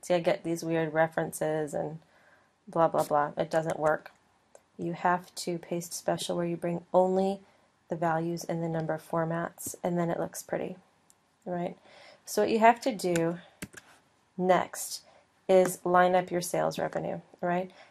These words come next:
You might have sales revenue above or below because of where you placed this value drivers line. You may need to add a row, or you may need to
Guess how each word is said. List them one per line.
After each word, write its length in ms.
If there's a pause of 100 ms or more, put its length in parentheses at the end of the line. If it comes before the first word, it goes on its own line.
(140)
You 160
might 400
have 240
sales 320
revenue 500
above 420
or 120
below 440
because 360
of 120
where 120
you 140
placed 440
this 160
value 320
drivers 420
line. 360 (180)
You 100
may 220
need 240
to 180
add 200
a 80
row, 300 (2500)
or 160
you 120
may 220
need 320
to 640